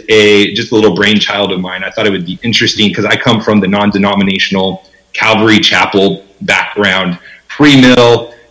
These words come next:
everything that Calvinist and Reformed people cringe about. That's what I <laughs> came from in the background.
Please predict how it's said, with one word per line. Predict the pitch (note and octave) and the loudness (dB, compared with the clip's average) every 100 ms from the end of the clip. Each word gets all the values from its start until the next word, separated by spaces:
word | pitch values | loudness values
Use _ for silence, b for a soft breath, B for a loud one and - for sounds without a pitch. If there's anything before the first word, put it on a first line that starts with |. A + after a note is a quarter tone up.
| _ | _
everything | C#3+ D3 D3 C#3+ C3+ C#3 C3 A2+ | 2 4 4 4 4 4 2 -2
that | A#2 A2 | -2 -2
Calvinist | - A#2+ A#2 A#2+ A2 - | -4 -4 -2 -4 -4 -8
and | G#2+ G#2 G#2 | -4 -2 -2
Reformed | G2 - A#2 A2 | -4 -6 -6 -6
people | A2 A2 G#2+ - | -6 -4 -4 -2
cringe | A#2+ A#2 G#2+ | -2 -2 -2
about. | G#2 G#2+ - - | -2 -4 -6 -4
That's | A2+ G#2+ | -4 -2
what | A2 G#2+ | -4 -2
I | A2 | -2
<laughs> | - | -2
came | - B2+ | -2 0
from | B2+ C3 C3+ | 2 2 2
in | C#3 | 2
the | G#2+ | 0
background. | B2 A#2 - G2+ G2+ | 0 -2 0 -2 -2